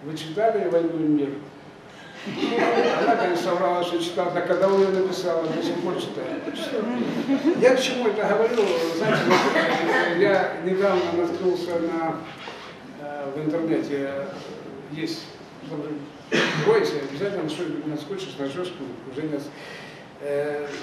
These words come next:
Карцев рассказывает про Одессу, он там всё рассказывает, что Одесса — это особый город, у них юмор там. Я согласен, конечно, Одесса, ну, сейчас уже не такая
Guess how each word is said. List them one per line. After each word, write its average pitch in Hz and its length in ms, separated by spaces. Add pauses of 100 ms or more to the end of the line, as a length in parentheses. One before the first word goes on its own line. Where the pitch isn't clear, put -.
(1200)
Карцев 208 400
рассказывает 170 560
про 156 360 (320)
Одессу, 160 380
он 135 60
там 139 120
всё 147 160
рассказывает, 139 300
что 135 120
Одесса — 160 340 (100)
это 160 80
особый 170 400
город, 185 400
у - 40
них 165 160 (120)
юмор 185 300 (100)
там. 165 180 (220)
Я 175 100
согласен, - 520 (160)
конечно, 160 340 (100)
Одесса, - 200
ну, - 280
сейчас - 300
уже 143 120
не 165 120
такая - 380